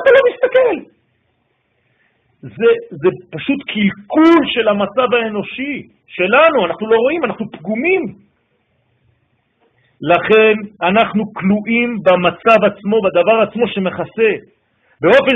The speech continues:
שהנבראים אינם מצליחים להשתחרר מקליפת החומר הנברא, ולהשיג את הדיבור הגנוז בו, והמהווה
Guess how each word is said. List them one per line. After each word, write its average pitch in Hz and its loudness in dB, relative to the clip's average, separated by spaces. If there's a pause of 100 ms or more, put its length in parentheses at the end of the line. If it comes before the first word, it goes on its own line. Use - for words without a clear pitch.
שהנבראים 226 0
אינם 240 2
מצליחים 285 -4
להשתחרר 247 -2
מקליפת 214 -2
החומר 302 2
הנברא, 220 2 (600)
ולהשיג 226 2
את - -2
הדיבור 226 2
הגנוז 240 0 (120)
בו, 196 -2 (480)
והמהווה 254 4